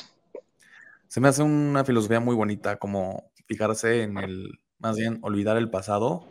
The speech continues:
o aceptar el pasado y simplemente salir adelante, ¿no? Como con esta frase que acabas de decir, eh, no importa lo que has hecho antes, el chis-,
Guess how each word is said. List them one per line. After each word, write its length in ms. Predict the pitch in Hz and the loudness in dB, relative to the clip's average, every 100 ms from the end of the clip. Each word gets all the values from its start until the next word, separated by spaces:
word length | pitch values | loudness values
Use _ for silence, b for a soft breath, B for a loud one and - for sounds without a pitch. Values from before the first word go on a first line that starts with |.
| - | -8
o 200 | 92 90 | -6 -6
aceptar 340 | 95 - 101 | -8 -6 -4
el 100 | 104 | -2
pasado 360 | 95 95 95 101 | -4 0 0 0
y 40 | |
simplemente 720 | 101 92 98 95 - 104 - _ _ _ _ | -4 -6 -2 -2 2 0 0 _ _ _ _
salir 300 | - 95 98 | -6 0 2
adelante, 400 | 95 92 92 90 | 2 0 -2 -2
¿no? 180 | 95 110 | -2 -2
Como 240 | 95 87 | -2 -6
con 140 | - 98 | -4 -4
esta 180 | 92 | -2
frase 240 | 95 95 95 | 0 2 0
que 60 | |
acabas 280 | 87 92 92 | 0 0 0
de 60 | 90 | -2
decir, 440 | 85 - 120 165 _ _ _ _ _ - | -6 -2 -4 -4 _ _ _ _ _ -10
eh, 160 | 90 90 | -6 -2
no 80 | |
importa 480 | 101 90 95 101 101 | -2 0 0 0 2
lo 160 | 95 90 | 0 -2
que 80 | 98 | -4
has 80 | |
hecho 200 | 95 98 | -4 -2
antes, 260 | 101 98 101 | -2 0 -2
el 120 | 92 | -2
chis-, 220 | - - | -8 -14